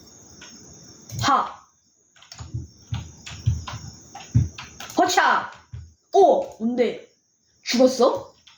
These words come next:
이십만 넘게 병했는데 죽었네? 아, 이러면은 이십 원 걸었으니까 베트남 전쟁에 사용하는 핫플렉?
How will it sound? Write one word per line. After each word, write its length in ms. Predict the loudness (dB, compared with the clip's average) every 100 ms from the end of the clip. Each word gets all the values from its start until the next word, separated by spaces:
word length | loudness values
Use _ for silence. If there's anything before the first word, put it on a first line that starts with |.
| _ -20 -20 _ -20 -20 _ -16 -16 -16 -20 -20 -20 -2
이십만 380 | 4 4 4 2
넘게 220 | 0 -2
병했는데 480 | -2 -2 -2 -2 -2
죽었네? 640 | 0 2 4 4 2 0 -8 _ -20 _ _ _ _ -20 -20 _ _ -20 -20 -12 -10 -8 -12 -14 -6
아, 120 | 0
이러면은 640 | 4 4 4 4 2 2 -4 -10 -12 -12 _ -20 _ _ _ _
이십 200 | 0 4
원 60 | 6
걸었으니까 600 | 4 2 -2 0 0 -2 -8 -16 -18 -20 -20 -20 -20 -20 -20 -20 -20 -20 -20 -20 -20 _ -20 -4
베트남 280 | 2 4 4
전쟁에 360 | 2 0 -2 -2
사용하는 1040 | 0 0 2 0 0 0 0 -2 -4 -10 -18 -20 _ -20 -12
핫플렉? 680 | -2 0 2 4 4 2 -8